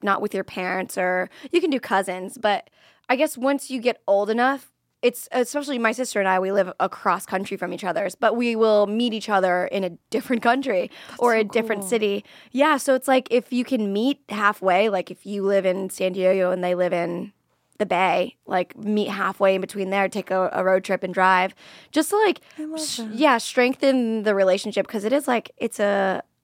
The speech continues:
Speaker 1: blood-given relationship. You don't have to work for it.
Speaker 2: Yeah.
Speaker 1: Because, like, sometimes a lot of siblings wouldn't be friends if they weren't.
Speaker 2: For sure. I,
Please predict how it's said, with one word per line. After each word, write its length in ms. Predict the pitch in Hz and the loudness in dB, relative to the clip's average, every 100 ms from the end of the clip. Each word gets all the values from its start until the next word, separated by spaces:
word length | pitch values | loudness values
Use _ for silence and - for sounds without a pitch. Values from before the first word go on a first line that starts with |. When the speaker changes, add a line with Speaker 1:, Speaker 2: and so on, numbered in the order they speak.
| _ _ _ - | _ _ _ -16
Speaker 1:
blood-given 840 | 190 208 220 220 196 - 208 208 196 | -8 -2 2 0 0 2 4 4 2
relationship. 500 | 185 185 196 196 208 | 2 2 0 -8 -6
You 60 | |
don't 80 | 202 | -4
have 100 | 202 | -4
to 80 | - | -4
work 260 | 170 180 180 | -4 -4 -2
for 240 | 240 254 | 0 2
it. 200 | 277 330 - | 2 -2 -2
Speaker 2:
Yeah. 360 | 196 175 165 180 - | -2 -2 -2 -6 -6
Speaker 1:
Because, 240 | 302 311 359 | 0 0 2
like, 120 | 359 | 0
sometimes 340 | - 330 453 339 | -2 -2 0 0
a 60 | |
lot 160 | 233 294 | 2 0
of 80 | 427 | -2
siblings 460 | 247 214 202 190 | -4 -2 -4 -8
wouldn't 300 | 202 220 208 | -2 -2 -2
be 140 | 202 196 | -8 -8
friends 580 | - 202 190 190 180 - | 0 2 2 -4 -8 -6
if 120 | 196 | -4
they 200 | 196 190 | 0 0
weren't. 580 | 180 180 175 - - - _ _ | 0 -2 -4 -10 -18 -20 _ _
Speaker 2:
For 140 | - 226 | -4 -2
sure. 220 | - 208 | 0 -2
I, 300 | - 262 339 | 2 2 2